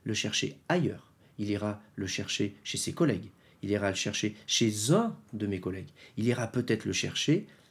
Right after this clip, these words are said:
au niveau des syndicats, au niveau du C S E. Bref,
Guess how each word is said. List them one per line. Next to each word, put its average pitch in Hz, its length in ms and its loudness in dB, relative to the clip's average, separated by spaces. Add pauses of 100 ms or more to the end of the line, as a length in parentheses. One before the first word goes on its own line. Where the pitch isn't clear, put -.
(140)
au 143 120 12
niveau 139 260 10
des 120 100 4
syndicats, 113 580 -2 (280)
au 127 100 8
niveau 127 280 4
du 110 140 -2
C 107 200 -2
S 117 280 -4
E. 92 60 -8 (460)
Bref, 180 400 2